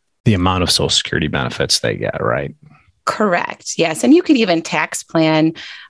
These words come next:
Speaker 2: um, you know, if you're able to contribute to a retirement plan, for example, and you have other income sources, you could, although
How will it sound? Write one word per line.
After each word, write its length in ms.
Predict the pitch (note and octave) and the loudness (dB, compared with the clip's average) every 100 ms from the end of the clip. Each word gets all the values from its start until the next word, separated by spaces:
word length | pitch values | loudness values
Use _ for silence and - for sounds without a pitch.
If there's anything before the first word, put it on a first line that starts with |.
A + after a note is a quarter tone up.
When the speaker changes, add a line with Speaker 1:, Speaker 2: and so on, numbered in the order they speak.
| - | -6
Speaker 2:
um, 540 | E3 C#3+ C#3+ D3 D3 - - - | -2 -2 -2 -2 -4 -6 -12 -10
you 200 | - F3 | -2 0
know, 120 | E3 D3+ | 0 -2
if 160 | - | -2
you're 140 | F3 D#3+ | 2 2
able 260 | E3 D#3+ | 2 -2
to 420 | D#3+ - D#3 D#3 D3 | -4 -4 0 0 0
contribute 540 | - D#3 - D3+ - | 0 0 0 -2 -2
to 160 | - F3 | 0 2
a 60 | |
retirement 600 | G3 A3 F#4 G4 F#3+ - | 2 0 0 2 2 -2
plan, 280 | - D3+ D3 | -4 -2 -2
for 180 | - D3+ | -2 -2
example, 640 | D#3 - D#3+ D#3 D#3 D#3 - | -2 -2 -2 0 0 0 0
and 360 | D#3+ D#3 D3+ | 0 0 0
you 120 | D#3 | -2
have 320 | E3 F#3 G#3 F3 | -4 -2 -2 -4
other 600 | D3+ D#3 E3+ E3 E3 D#3 - - - | -6 -2 0 2 0 -4 -10 -10 -2
income 380 | G#3+ G#3 F3+ | 0 0 0
sources, 840 | D#3 - D3+ D3+ - D#3 - D#3 E3+ | 0 0 -2 -2 -2 -2 -2 -4 -8
you 100 | E3+ | -8
could, 680 | - F3+ F3+ E3 D#3+ D#3+ - - - - - _ - - - | -6 -2 0 0 -2 -8 -18 -20 -20 -20 -20 _ -20 -8 -4
although 720 | F#3+ F3+ F#3 F3 E3+ D#3+ | -2 0 0 0 -2 -6